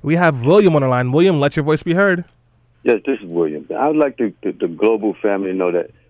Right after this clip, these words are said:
Speaker 2: we're listening to, we're listening to some real rebels right now. And it's, it's really encouraging to me to hear some real rebels that's really what, what America really stands for. You know, to be patriotic to something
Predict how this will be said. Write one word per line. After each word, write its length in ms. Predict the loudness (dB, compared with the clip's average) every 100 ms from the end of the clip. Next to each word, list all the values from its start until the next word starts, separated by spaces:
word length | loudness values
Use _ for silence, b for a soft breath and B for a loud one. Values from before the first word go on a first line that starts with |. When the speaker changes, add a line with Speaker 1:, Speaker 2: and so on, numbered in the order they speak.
| _
Speaker 2:
we're 100 | -8
listening 480 | -2 -2 0 -2 -2
to, 200 | -6 -18 _
we're 160 | -4 0
listening 360 | -2 -2 -4 -4
to 100 | -6
some 180 | -4 0
real 240 | 2 0
rebels 480 | 0 -2 -2 -6 -10 -16
right 180 | -20 -20
now. 180 | -18 -18 -18 _ _ _ _ _
And 200 | -2 -2 -2
it's, 180 | -4 -2
it's 160 | -4
really 360 | 0 0 2 2
encouraging 580 | 0 0 0 0 -2 -2
to 80 | -2
me 280 | -4 -6 -12 _ -10
to 80 | -2
hear 300 | 2 2 0
some 160 | -6 -2
real 200 | 0 2
rebels 480 | 2 0 -4 -10 -12 _ _ _ _ -4
that's 220 | -2 -4
really 560 | -2 0 2 2 0 b b b b
what, 260 | -2 -2 -2 _
what 120 | -2
America 540 | -2 0 -2 -2 -2 -2
really 240 | -2 -2 -6
stands 340 | -6 -4 -6 -14 _
for. 220 | -14 -14 -20 _ _ _ _
You 140 | -2
know, 280 | -2 -6 -14 -18 _ _
to 60 | -2
be 200 | -2 -2
patriotic 680 | -4 -4 0 0 0 -4
to 80 | -8 -2
something 300 | -2 -2